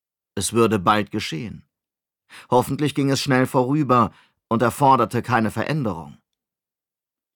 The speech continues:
Shikiri mochte die Schlichtheit dieses Orts. Sie wollte an ihm sein, in ihm, ein Teil davon. Die wandelnden Hallen und die Weiten des Außen lockten sie nicht. Sie war der Gefahren müde,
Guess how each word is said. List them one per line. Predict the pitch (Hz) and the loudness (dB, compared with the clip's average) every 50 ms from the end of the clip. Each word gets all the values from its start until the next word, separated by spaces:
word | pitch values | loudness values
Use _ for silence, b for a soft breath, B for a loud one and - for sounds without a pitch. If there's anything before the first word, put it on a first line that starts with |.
| _ _ | _ _
Shikiri | - - 156 170 - 190 180 160 165 | -14 -12 -12 -10 -6 -4 -2 0 0
mochte | 147 151 165 160 - - - 110 | 2 2 0 0 0 -4 -4 -4
die | 98 92 | -4 -4
Schlichtheit | 90 - - 117 110 - - - 113 104 98 95 - | -4 -2 -2 0 -2 -2 -4 -4 -4 -4 -4 -4 -6
dieses | 92 90 95 90 - | -8 -8 -8 -8 -8
Orts. | 92 - 92 87 73 73 - - - - _ _ _ _ _ _ _ _ _ B B B B B | -6 -4 -6 -6 -6 -10 -14 -20 -20 -20 _ _ _ _ _ _ _ _ _ B B B B B
Sie | - - 127 | -8 -4 0
wollte | 131 143 156 165 160 156 156 147 139 135 - - | 2 4 2 2 0 -2 -2 0 0 -2 -2 0
an | - 131 147 165 | 0 0 0 0
ihm | - - 147 143 139 | -2 -4 -2 -2 -2
sein, | 123 117 131 127 127 127 127 127 113 - _ _ _ _ _ _ _ _ | 0 0 2 2 2 2 0 -2 -4 -6 _ _ _ _ _ _ _ _
in | - 143 139 135 | 2 2 4 2
ihm, | - - 117 120 117 113 107 98 - _ _ _ _ _ _ _ _ _ | 2 0 0 2 2 2 2 0 -2 _ _ _ _ _ _ _ _ _
ein | 117 123 120 120 | 0 0 0 0
Teil | 113 - 131 127 110 98 | 0 0 2 2 2 0
davon. | 92 87 82 - - 82 76 76 82 _ _ _ _ _ _ _ _ _ _ _ _ _ _ _ _ B B B B B B - | -2 -6 -8 -10 -12 -12 -12 -14 -20 _ _ _ _ _ _ _ _ _ _ _ _ _ _ _ _ B B B B B B -4
Die | 123 113 | 0 2
wandelnden | 135 143 160 170 156 147 135 123 117 113 104 92 | 2 2 2 2 0 0 2 2 0 0 0 2
Hallen | 123 127 131 123 113 107 98 | 2 2 2 0 -2 -2 -4
und | - - 98 95 | -4 -6 -8 -6
die | 101 98 90 | -6 -4 -2
Weiten | 95 110 120 131 - 113 113 | 0 0 0 0 -2 -4 -4
des | 104 98 - | -4 -4 -2
Außen | - - 107 127 135 - - 120 113 110 | -2 0 0 0 0 -2 -2 -2 -2 0
lockten | 110 120 117 - _ _ - 98 | 0 0 0 -2 _ _ -6 -6
sie | 90 82 98 87 | -4 -4 -6 -8
nicht. | 90 85 - - - _ _ _ _ _ _ _ _ _ _ _ _ _ _ _ _ _ _ _ | -8 -12 -16 -20 -20 _ _ _ _ _ _ _ _ _ _ _ _ _ _ _ _ _ _ _
Sie | - - 127 127 | -8 -8 -2 2
war | 151 151 156 | 2 4 4
der | 151 151 139 | 4 2 2
Gefahren | 135 123 - 151 139 143 143 135 139 139 | 0 0 2 4 4 4 4 2 0 -2
müde, | 147 160 160 147 - - | -4 -4 -6 -8 -10 -14